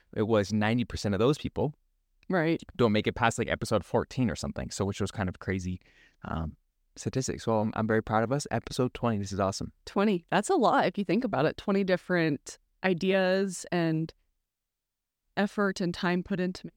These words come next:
Speaker 2: them.
Speaker 1: And the thing
Speaker 2: It's
Speaker 1: is,
Speaker 2: not easy.
Speaker 1: it's definitely not easy.
Speaker 2: <laughs>
Speaker 1: And the thing is, we're growing a lot, um, both, like, obviously with our following, but also how we do this.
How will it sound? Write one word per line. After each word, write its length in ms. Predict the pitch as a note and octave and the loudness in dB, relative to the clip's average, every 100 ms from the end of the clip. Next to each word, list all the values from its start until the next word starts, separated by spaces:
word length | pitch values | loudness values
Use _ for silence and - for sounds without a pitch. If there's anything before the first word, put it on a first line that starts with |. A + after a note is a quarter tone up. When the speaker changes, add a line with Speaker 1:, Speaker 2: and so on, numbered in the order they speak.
| _ _ | _ _
Speaker 2:
them. 140 | E3+ F3 _ _ | -16 -16 _ _
Speaker 1:
And 100 | A#2+ | -4
the 40 | |
thing 140 | B2 D3 | 2 2
Speaker 2:
It's 100 | C3+ | 4
Speaker 1:
is, 60 | |
Speaker 2:
not 240 | A#3+ D#4 - | 4 2 0
easy. 360 | G#3 A#3+ - - - | -2 -2 -4 -16 -12
Speaker 1:
it's 140 | - | -2
definitely 380 | - F3 G#3 D#3 | 0 2 2 4
not 100 | G4 | 4
easy. 80 | A#2 F4 | 4 2
Speaker 2:
<laughs> 80 | A#2+ | 2
Speaker 1:
And 80 | |
the 60 | B2 | 0
thing 100 | D3+ | 0
is, 160 | C#3 B2+ | 0 0
we're 80 | |
growing 380 | C3+ A2 A2+ A#2 | 0 4 4 4
a 40 | G#2+ | 4
lot, 360 | G#2+ A2+ A2+ | 4 4 2
um, 400 | - G#2+ G2+ G2 | 2 2 4 2
both, 320 | F2+ A2 G#2 G#2+ | 2 2 2 0
like, 140 | F#2 | 0
obviously 340 | F2+ G#2 - G#2+ | 0 -2 -2 -2
with 140 | G2+ | -2
our 80 | F#2 | -2
following, 420 | - G#2+ G#2+ G#2+ | 0 2 2 0
but 100 | F#2+ | 0
also 300 | F#2 G2 G#2+ | 0 0 -4
how 180 | F#2+ - | -4 -2
we 160 | G#2 G2 - | -2 -2 -4
do 160 | G2+ | -2
this. 360 | B2 D3+ D3 | 0 0 -2